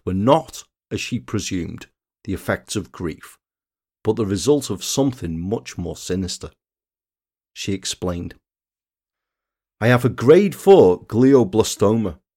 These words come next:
It's a brain cancer you can't get rid of, but most people who get them are older. The prognosis is that I might live a year, maybe two,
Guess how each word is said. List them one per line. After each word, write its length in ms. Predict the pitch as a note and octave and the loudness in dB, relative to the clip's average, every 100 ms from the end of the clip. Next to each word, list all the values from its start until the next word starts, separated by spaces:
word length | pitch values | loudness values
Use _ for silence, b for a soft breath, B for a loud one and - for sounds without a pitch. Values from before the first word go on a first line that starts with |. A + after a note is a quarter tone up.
| _ _ - | _ _ -10
It's 220 | G#2 - | -6 -6
a 40 | |
brain 500 | F#2 - A#2 D3+ F#3+ | -8 -2 2 2 2
cancer 480 | - - G2+ E2+ - | -4 -4 -4 -4 -6
you 120 | F2+ | -8
can't 320 | F2+ - A#2+ G#2 | -8 -4 -4 -4
get 160 | F#2+ | -6
rid 240 | D#2+ G2+ G2+ | -2 0 0
of, 320 | E2 - _ _ _ _ - | -4 -8 _ _ _ _ -4
but 100 | F#2+ | 0
most 340 | A2+ D#3 - | 2 2 -2
people 300 | F#3 F3+ F3 | -6 -6 0
who 80 | C3+ | 0
get 260 | B2+ E3 A2+ | 0 -2 -2
them 160 | F2+ | -4
are 120 | E2+ | 0
older. 440 | E2+ A2+ G#2+ D#2+ - _ _ _ _ _ _ | 2 2 0 -6 -12 _ _ _ _ _ _
The 80 | - | -6
prognosis 920 | - - E3 C#3+ E3 G3 F#3+ - B2 F3+ | -4 0 0 0 2 2 2 0 -2 0
is 300 | C3+ E2 - | -2 -2 -6
that 120 | G2 | -4
I 100 | G#2 | -2
might 300 | A2 C3 - | 0 0 2
live 220 | A#2 A#2 | 0 2
a 80 | G#2+ | 0
year, 480 | F#2+ C#3+ - - _ _ _ - | 2 0 0 -4 _ _ _ -4
maybe 340 | G#2 C3 C3 | 0 0 -2
two, 480 | A#2+ - F#3+ D2 - | -4 0 0 0 -8